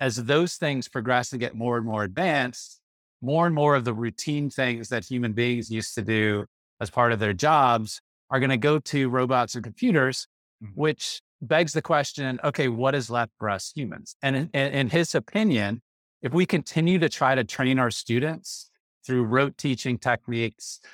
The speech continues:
Speaker 1: to memorize and regurgitate, follow predetermined procedures and algorithms, read in order to follow directions,
Speaker 2: Yeah.
Speaker 1: we're gonna create really bad computers that can't compete with really good computers.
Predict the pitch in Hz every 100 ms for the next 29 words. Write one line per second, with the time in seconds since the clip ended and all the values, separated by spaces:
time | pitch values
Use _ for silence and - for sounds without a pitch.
0 | - _ - 107 117 135 139 135 131 127
1 | 123 110 123 113 113 - 120 117 113 -
2 | _ _ _ _ _ - 127 151 151 131
3 | 156 147 143 - 139 135 127 - 123 -
4 | 131 120 127 123 120 113 - - _ -
5 | 120 123 120 120 117 117 117 113 110 101
6 | - _ _ _ - 120 139 160 175 165
7 | 147 147 143 135 127 139 127 131 120 123
8 | 117 - - 120 113 110 - - 95 92
9 | - 127 165 185 175 - 160 151 160 151
10 | - _ 123 147 160 156 131 127 135 131
11 | 143 - 165 160 131 - 131 - - 151
12 | 151 - 151 - - 226 214 160 151 -
13 | - 170 202 165 202 208 202 170 135 104
14 | 92 -